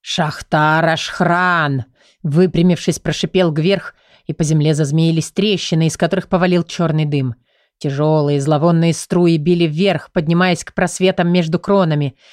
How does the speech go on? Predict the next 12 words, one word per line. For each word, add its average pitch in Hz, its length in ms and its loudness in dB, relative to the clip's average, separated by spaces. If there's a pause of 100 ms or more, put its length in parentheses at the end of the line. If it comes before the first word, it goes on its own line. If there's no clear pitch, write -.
(140)
и 185 120 2
закрывали 202 580 0
синего 185 380 2
неба 175 300 2
зловещей 156 540 0
темнотой. 147 760 -4 (400)
В 143 160 -6
грудь 175 340 2
ударил 170 340 0
тяжёлый 175 600 0
серный 156 480 0
запах. 139 560 -4